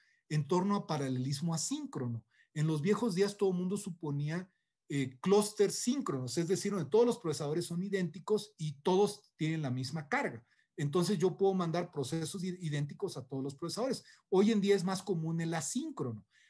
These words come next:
porque la mayoría de la gente tiene redes con procesadores de características diferentes.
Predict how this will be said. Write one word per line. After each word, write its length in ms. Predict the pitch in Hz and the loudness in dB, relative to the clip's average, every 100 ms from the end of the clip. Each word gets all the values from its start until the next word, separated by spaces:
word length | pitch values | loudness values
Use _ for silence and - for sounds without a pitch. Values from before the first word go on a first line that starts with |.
| _ | _
porque 260 | 165 156 160 | -2 0 2
la 80 | 147 | 2
mayoría 240 | 143 156 | 2 2
de 40 | 214 | 2
la 100 | 180 | 0
gente 240 | 185 208 | 0 -2
tiene 320 | - 175 185 | -2 -2 -2
redes 400 | 185 208 165 165 | 0 0 0 -2
con 180 | - 135 | -8 -6
procesadores 640 | 143 131 139 139 131 151 151 | -4 -4 -6 -4 -4 -4 -6
de 120 | 131 | -6
características 760 | 123 117 113 113 - - 127 | -8 -10 -10 -12 -12 -10 -8
diferentes. 540 | 127 175 240 262 - | -8 -6 -8 -10 -16